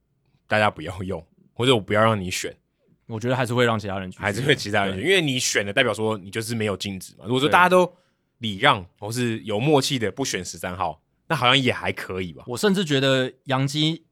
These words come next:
Speaker 2: 暗自希望说，有下一个十三号非常强的洋基球员，让大家对于洋基十三号的记忆是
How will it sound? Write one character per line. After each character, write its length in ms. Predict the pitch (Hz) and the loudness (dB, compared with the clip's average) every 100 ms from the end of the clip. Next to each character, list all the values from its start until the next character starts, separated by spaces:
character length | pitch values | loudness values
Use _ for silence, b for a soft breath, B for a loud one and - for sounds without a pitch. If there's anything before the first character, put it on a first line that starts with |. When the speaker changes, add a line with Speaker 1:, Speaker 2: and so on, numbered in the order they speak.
| - | -2
Speaker 2:
暗 260 | 170 139 | 0 2
自 400 | 131 151 135 107 - - | 0 -2 -4 -4 -10 -12
希 260 | - 139 | -6 0
望 220 | 139 131 | 2 2
说， 260 | 110 117 123 - _ _ - | 0 -4 -6 -10 _ _ -10
有 140 | 123 | -6
下 320 | 117 - 147 | -4 4 4
一 140 | 127 123 | 4 0
个 400 | 113 101 90 113 | -2 -4 -8 -14
十 160 | - 123 | -12 -6
三 200 | 127 123 | -2 0
号 200 | 123 117 | 2 0
非 180 | - 127 | 0 -4
常 160 | 117 | -2
强 260 | 107 110 95 | -4 -6 -8
的 100 | 101 | -10
洋 140 | 92 | -8
基 140 | 98 104 | -8 -10
球 200 | 98 80 | -10 -12
员， 120 | 85 | -2
让 240 | 139 123 - b b b | 0 0 -4 b b b
大 160 | 170 147 | 2 4
家 320 | 147 135 135 | 6 6 4
对 220 | 135 151 | 4 2
于 100 | 127 | 4
洋 180 | 120 113 | 2 0
基 140 | 120 | -2
十 160 | 127 123 | -4 -2
三 160 | 127 120 | 0 2
号 160 | 123 | 2
的 160 | 110 101 | 0 -4
记 380 | - 120 110 104 | -6 -6 -6 -6
忆 40 | |
是 280 | 92 131 113 | -4 -4 -4